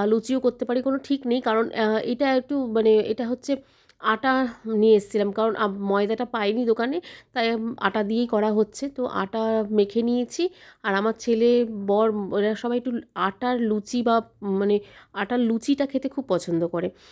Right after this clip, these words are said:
আর এই দেখো পনির করেছিলাম, শাহী পনির করলাম। তো শাহী পনিরটা কেমন, আহ, হয়েছে অবশ্যই কমেন্টে জানিও বন্ধুরা। আর সকালে সবজি ডাল আছে, সবজি ডাল দিয়ে কিন্তু রুটি খেতে ভালো লাগে, রুটি করে নিলাম এখন, আর পরোটা করিনি, রুটি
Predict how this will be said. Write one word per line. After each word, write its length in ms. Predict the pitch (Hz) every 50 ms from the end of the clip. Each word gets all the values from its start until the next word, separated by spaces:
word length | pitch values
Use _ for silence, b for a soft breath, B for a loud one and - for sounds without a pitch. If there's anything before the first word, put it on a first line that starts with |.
| B B B
আর 100 | - 196 190
এই 80 | 202 208
দেখো 180 | 226 240 254
পনির 360 | 254 - 233 214 208 202 196 202
করেছিলাম, 420 | 202 214 214 220 - - 269 277 269
শাহী 280 | 262 - 233 220 226 226
পনির 300 | 220 240 226 226 220 214
করলাম। 360 | - 214 196 196 196 208 247 277
তো 80 | 277 277
শাহী 280 | 247 - 233 220 220 214
পনিরটা 400 | - 226 214 220 208 _ - 226
কেমন, 320 | - 214 196 190 196 208
আহ, 680 | 208 202 - - - - _ _ - - 180 175 180 180 185 190
হয়েছে 380 | 175 190 202 214 208 - - 262 254
অবশ্যই 340 | 233 190 196 185 - 254 233
কমেন্টে 320 | 214 190 202 202 196 214
জানিও 300 | 196 202 180 185 196 214
বন্ধুরা। 380 | 220 226 233 233 226 247 277 392 403 B B B B B B B
আর 140 | 214 196 190 190
সকালে 300 | - 214 202 - 226 226
সবজি 320 | - - 247 208 208 226 240
ডাল 160 | 233 226 214
আছে, 240 | 214 208 202 - - 262 262 B B B B B
সবজি 320 | - 233 220 196 196 233
ডাল 260 | 202 226 233 233 240 240
দিয়ে 140 | 220 247 254
কিন্তু 220 | 247 - 254 240 247
রুটি 220 | 233 226 226 -
খেতে 240 | 220 - 233 240 254 254
ভালো 180 | 226 208 208 202
লাগে, 180 | 202 202 202 208
রুটি 200 | 233 220 - 285
করে 220 | 269 - 247 220 208
নিলাম 240 | 196 190 180 180 175
এখন, 260 | 175 165 165 - 233 262
আর 200 | - - 185 175 165 170 - - 202 -
পরোটা 320 | - 175 175 180 180 196
করিনি, 320 | 190 190 180 180 190 233 285 277 B B B B B B B
রুটি 340 | 214 220 226 220 220 -